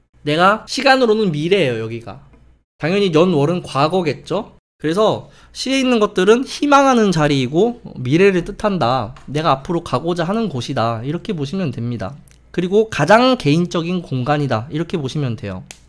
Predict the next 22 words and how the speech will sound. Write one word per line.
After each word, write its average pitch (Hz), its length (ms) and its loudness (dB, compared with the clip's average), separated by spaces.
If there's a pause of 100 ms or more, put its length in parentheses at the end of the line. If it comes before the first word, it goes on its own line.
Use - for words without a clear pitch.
(420)
그러면은 262 320 4
이것들을 262 1300 4 (400)
접목을 214 400 4
하면 220 420 2 (500)
어떤 269 420 0
글자가 240 520 4
오면 185 460 2
어떻게 208 420 0
해석해야 208 380 2
될지가 180 340 0
이제 143 140 0
보이는 143 340 0
거죠. 110 320 -8 (400)
자, 135 160 0
이거는 202 760 6
공간을 240 580 4
얘기한 139 360 0
거예요. 113 400 -4 (520)
국가 160 440 0
궁, 123 360 -4
사회 175 380 -2
궁, 120 340 -6